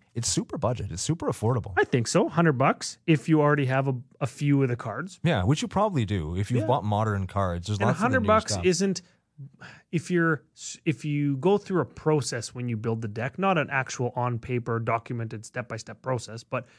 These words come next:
Speaker 2: if you go through the process of going and checking out what the five thousand count boxes have at the store, you look at your binder, you trade your buddies, you go down and see if they have maybe a trade day,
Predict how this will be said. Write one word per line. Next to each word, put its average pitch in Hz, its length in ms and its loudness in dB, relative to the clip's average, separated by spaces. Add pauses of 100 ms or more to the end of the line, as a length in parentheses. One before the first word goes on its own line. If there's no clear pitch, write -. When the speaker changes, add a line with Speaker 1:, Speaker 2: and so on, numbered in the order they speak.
(140)
Speaker 2:
if - 180 -6
you 143 100 -2
go 151 280 2
through 156 240 -2
the 143 80 -2
process 131 540 -2
of 120 200 -2 (340)
going 160 360 2
and 147 100 -2
checking 147 340 0
out 131 140 0
what 131 280 -2
the 123 220 -2 (260)
five 131 260 2
thousand 120 340 -2
count 113 260 -10
boxes 110 380 -8
have 113 220 -6
at - 40 -10
the 104 100 -14
store, 98 360 -8
you 104 80 -6
look 135 200 -2
at 143 140 -4
your 139 80 0
binder, 113 400 -2
you 101 160 -8
trade 151 340 -2
your 139 120 0
buddies, 104 440 -2
you 107 80 -10
go 147 200 4
down 143 300 2
and 127 140 0
see 143 300 -2
if 131 120 -6
they 123 120 0
have 123 160 2
maybe 127 220 0
a 113 40 -4
trade 135 380 -4
day, 110 220 -4